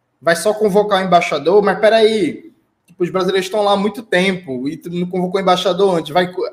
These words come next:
aí só agora, frente à morte dos brasileiros, a resposta é só convocar o embaixador? Ou seja, Israel colocou o Brasil numa situação que, que o Brasil se deixou, ao meu ver, viu, ser,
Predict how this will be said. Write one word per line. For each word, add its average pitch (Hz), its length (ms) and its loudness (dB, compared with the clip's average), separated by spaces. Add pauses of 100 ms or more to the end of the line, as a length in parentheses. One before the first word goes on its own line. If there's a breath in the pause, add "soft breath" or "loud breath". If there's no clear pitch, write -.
aí 180 220 0
só 240 280 0
agora, 220 380 6
frente 214 300 -4
à 208 60 4
morte 185 320 0
dos 202 80 -10
brasileiros, 175 400 -2
a 180 60 -2
resposta 185 420 -2
é 185 40 -14
só 202 120 -6
convocar 190 320 -4
o - 20 -2
embaixador? 170 580 -4 (280 loud breath)
Ou 269 140 0
seja, 156 500 4 (580)
Israel 247 440 6
colocou 254 380 2
o - 40 -6
Brasil 208 360 0
numa 180 180 0
situação 165 960 -2
que, 180 300 -6 (440)
que - 80 -4
o - 20 0
Brasil 180 280 2
se 226 180 -6
deixou, 185 520 2
ao 147 80 2
meu 165 200 0
ver, 135 260 -2
viu, 165 180 -10
ser, 147 340 -8